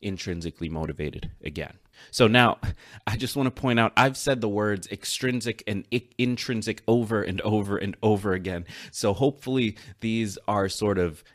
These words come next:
glued into your prefrontal cortex at this point. Hopefully it's something that you are, are just able to recite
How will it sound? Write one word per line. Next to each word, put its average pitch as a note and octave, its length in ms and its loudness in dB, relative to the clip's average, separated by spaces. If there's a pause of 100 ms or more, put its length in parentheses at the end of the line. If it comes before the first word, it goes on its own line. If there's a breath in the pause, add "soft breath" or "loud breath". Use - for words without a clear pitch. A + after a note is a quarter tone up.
(120)
glued A2 460 2
into A2 480 -4
your F#2+ 640 0
prefrontal A2 500 -2
cortex - 560 0
at G2 160 -6
this F#2+ 220 -2
point. F#2+ 320 -4
Hopefully A#2 400 2
it's A2+ 120 -6
something A2 500 -4
that F2+ 260 -2
you G2 320 -6 (320 loud breath)
are, E2+ 360 0
are F2+ 120 -4
just E2 200 -8
able F#2 200 -2
to F2+ 120 -8
recite F2+ 680 -6